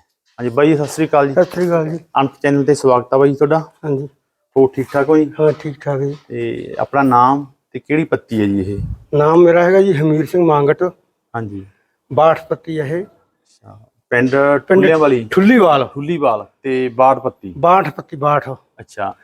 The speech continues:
Speaker 1: ਜਿਹੜੀ ਇਹ ਪੁਰਾਣੀ ਬਿਲਡਿੰਗ ਆ, ਕਿੰਨੀ ਕੁ ਪੁਰਾਣੀ ਹੈ ਇਹ?
Speaker 2: ਇਹ ਜੀ ਸੌ ਸਾਲ ਤੋਂ ਵੱਧ ਪੁਰਾਣੀ ਹੈ।
Speaker 1: ਸੌ ਸਾਲ ਤੋਂ ਵੱਧ ਪੁਰਾਣੀ ਹੈ ਇਹ?
Speaker 2: ਹਾਂਜੀ, ਹਾਂ।
Speaker 1: ਤੇ ਮਤਲਬ ਕਿ ਕਿੱਥੇ ਕਿੱਥੇ ਵਰਤੀ ਜਾਂਦੀ, ਕਿਹੜੀ ਕਿਹੜੀ ਜਗ੍ਹਾ, ਮਤਲਬ, ਕੰਮਾਂ ਵਾਸਤੇ ਆਪਣੇ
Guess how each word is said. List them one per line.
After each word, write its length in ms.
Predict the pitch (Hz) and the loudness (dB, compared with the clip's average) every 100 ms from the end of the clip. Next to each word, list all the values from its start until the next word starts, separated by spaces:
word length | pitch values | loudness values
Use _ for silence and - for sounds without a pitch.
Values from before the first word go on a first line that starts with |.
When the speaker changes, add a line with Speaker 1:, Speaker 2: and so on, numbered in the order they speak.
| _ - | _ -6
Speaker 1:
ਜਿਹੜੀ 320 | 139 196 196 | -2 2 4
ਇਹ 60 | 190 | 4
ਪੁਰਾਣੀ 360 | 175 156 156 | 2 2 0
ਬਿਲਡਿੰਗ 340 | 165 156 147 151 | 0 2 2 0
ਆ, 60 | |
ਕਿੰਨੀ 240 | 147 185 202 | -2 -2 -4
ਕੁ 60 | 185 | -2
ਪੁਰਾਣੀ 320 | 170 143 127 | 0 0 -2
ਹੈ 40 | |
ਇਹ? 180 | 113 110 110 | -6 -14 0
Speaker 2:
ਇਹ 140 | 208 214 | 0 0
ਜੀ 240 | - 214 | -2 -4
ਸੌ 280 | 175 185 185 | 2 2 4
ਸਾਲ 220 | 185 185 | 4 2
ਤੋਂ 120 | 190 | 2
ਵੱਧ 220 | 180 196 | 0 0
ਪੁਰਾਣੀ 340 | 175 180 160 131 | 0 0 0 -2
ਹੈ। 140 | 110 - _ _ | -4 -16 _ _
Speaker 1:
ਸੌ 200 | - 123 | -4 -2
ਸਾਲ 220 | 113 123 | 0 -2
ਤੋਂ 140 | 120 123 | -2 0
ਵੱਧ 220 | 131 135 | 0 0
ਪੁਰਾਣੀ 320 | 139 117 98 | -4 -4 -6
ਹੈ 60 | 90 | -6
ਇਹ? 60 | |
Speaker 2:
ਹਾਂਜੀ, 300 | 143 139 135 | 0 2 2
ਹਾਂ। 140 | 127 123 | 2 2
Speaker 1:
ਤੇ 200 | 180 180 175 | 4 4 0
ਮਤਲਬ 280 | 170 170 165 - | -6 -4 -8 -4
ਕਿ 400 | 185 185 180 180 _ _ - | -2 0 0 -4 _ _ -4
ਕਿੱਥੇ 340 | 175 - 196 | -4 -2 -2
ਕਿੱਥੇ 220 | 190 196 | 0 0
ਵਰਤੀ 320 | 170 165 - | 0 -2 -2
ਜਾਂਦੀ, 200 | 156 151 | -4 -2
ਕਿਹੜੀ 180 | 143 165 | -2 -4
ਕਿਹੜੀ 120 | 165 | -4
ਜਗ੍ਹਾ, 360 | 160 151 151 151 | 0 2 2 0
ਮਤਲਬ, 380 | 135 135 143 131 | -2 -4 -2 -2
ਕੰਮਾਂ 300 | 143 135 131 | -2 0 2
ਵਾਸਤੇ 380 | 127 123 131 131 | 2 2 2 2
ਆਪਣੇ 320 | - 123 | 2 -4